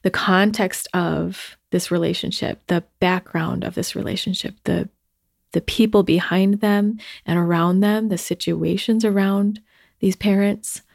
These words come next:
is brought to light, then that splitting, that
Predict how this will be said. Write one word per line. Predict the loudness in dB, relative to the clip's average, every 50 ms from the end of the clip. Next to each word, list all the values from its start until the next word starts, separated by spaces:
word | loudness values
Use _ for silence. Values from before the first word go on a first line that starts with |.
| _ _ _ _ _ _ _ _ _ _ _ _ _ _ _ _ _ _ _ _ 0
is | 0 0 2
brought | 2 0 0 2
to | 0 2
light, | 2 2 2 2 2 2 2 0 0 -4 -12 -16 -16 -16 _ _ _ _ _ _ _ _ _ _ _ _ _ _ _ _ _ _ _ _ _ _ _ _ _ _ _ _ _ _ _ _ _ _ _ _ _ _ _ _ _
then | 2 4 6 6
that | 6 4 2 -2 -6 _ _ _ _ _ _ _ -10
splitting, | -10 -8 -8 -6 2 4 6 6 6 6 2 2 0 0 0 0 0 0
that | 0 -2 -2 -2 -4 -6 -8 -10 -10 -10 -14